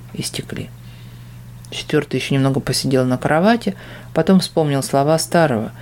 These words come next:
«Делай, что должно, и будь, что будет». Он встал, собрал раскиданные вещи в хурджин,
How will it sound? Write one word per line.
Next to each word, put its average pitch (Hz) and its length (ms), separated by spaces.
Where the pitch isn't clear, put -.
«Делай, 190 280
что - 200
должно, 185 440
и 160 80
будь, 165 200
что - 220
будет». 131 460
Он 127 140
встал, 208 520
собрал 135 460
раскиданные 127 640
вещи 120 340
в 113 40
хурджин, 131 540